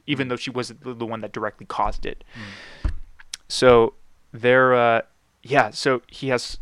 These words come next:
Speaker 1: he has glasses, and then, like, midway through the season when she gets a girlfriend, dude, they're actually both pretty cute. But, um, midway through, he just, he, he, like, disappears. And that's, that's also what happens with, with one of the other characters in the show. He, it's a,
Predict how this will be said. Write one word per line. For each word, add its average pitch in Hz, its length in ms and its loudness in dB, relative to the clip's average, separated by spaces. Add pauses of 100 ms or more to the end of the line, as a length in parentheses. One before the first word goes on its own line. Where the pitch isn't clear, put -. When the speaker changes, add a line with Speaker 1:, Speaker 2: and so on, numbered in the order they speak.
Speaker 1:
he 131 120 -4
has 113 100 -2
glasses, 156 720 2 (120)
and 151 140 0
then, 170 300 2
like, 139 260 4 (200)
midway 185 520 6
through 196 180 2
the 165 80 0
season 165 360 -2
when 139 80 0
she 165 100 -6
gets 196 160 -4
a 139 40 0
girlfriend, 147 460 0 (200)
dude, 165 260 -2
they're 139 160 8
actually 170 340 4
both 135 240 2
pretty 123 160 -4
cute. 117 220 -2 (440)
But, 131 260 6 (1800)
um, 120 380 2 (320)
midway 180 320 4
through, 160 460 2 (520)
he 151 200 -6
just, 175 240 0
he, 170 200 -6
he, 151 180 -4
like, 147 220 2
disappears. 139 640 -6 (200)
And 165 140 4
that's, 202 200 8
that's 196 280 4
also 226 220 4
what 196 140 4
happens 175 360 2
with, 143 300 -4
with 147 200 -6
one 165 100 -2
of 160 60 0
the 139 100 2
other 147 120 2
characters 120 360 -2
in 110 80 -8
the 110 60 -6
show. 117 220 -2
He, 131 120 -4
it's 135 280 -6
a, 123 200 0